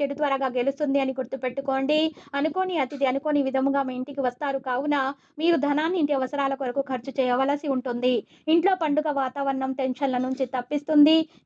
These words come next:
కేవలం శ్రోతలాగా మిగిలిపోకుండా మీరు కూడా వీటిలో పాల్గొనడం మానకండి. ప్రేమలో ఎగుడు దిగుడు ఎదుర్కోవడానికి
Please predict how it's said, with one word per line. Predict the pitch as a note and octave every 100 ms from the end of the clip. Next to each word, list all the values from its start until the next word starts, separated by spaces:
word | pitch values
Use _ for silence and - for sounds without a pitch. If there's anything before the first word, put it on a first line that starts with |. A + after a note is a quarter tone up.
| -
కేవలం | D#4 E4+ F#4+ D4
శ్రోతలాగా | D4 C4+ D4 C#4+ C4 C4
మిగిలిపోకుండా | C4 C4+ C#4 C#4+ C#4+ C4+ C4+ B3+
మీరు | B3+ C#4 C#4+
కూడా | C4+ C4
వీటిలో | B3+ C4+ C4+ C4+
పాల్గొనడం | B3 B3 C4 C4 C4 B3+ B3
మానకండి. | A#3+ B3 B3+ B3+ B3 B3+ A#3+ - _ _
ప్రేమలో | C4+ D#4+ F4+ G#4 F#4+ D4+ B3+
ఎగుడు | A#3+ C#4+ C#4
దిగుడు | C#4 C#4
ఎదుర్కోవడానికి | A#3 C4 C#4 C4+ B3+ C4 C#4+